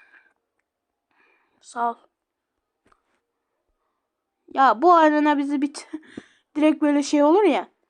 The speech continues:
Mesela ilk bölümde böyle fakir takılır, herkesten yardım ister, mister. Ondan sonra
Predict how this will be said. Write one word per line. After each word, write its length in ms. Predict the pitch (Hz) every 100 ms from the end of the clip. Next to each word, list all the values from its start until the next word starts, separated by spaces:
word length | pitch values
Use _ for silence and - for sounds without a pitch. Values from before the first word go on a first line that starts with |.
| _ _ _ _ _
Mesela 300 | 247 277 269 -
ilk 220 | 302 330
bölümde 320 | 339 330 339
böyle 160 | 330 330
fakir 360 | 339 - 339
takılır, 320 | 339 302 320
herkesten 680 | 302 302 302 320 294 330 320
yardım 380 | 302 302 302 330
ister, 280 | 320 330 302
mister. 420 | 294 302 - 330
Ondan 300 | 302 294 311
sonra 240 | 320 320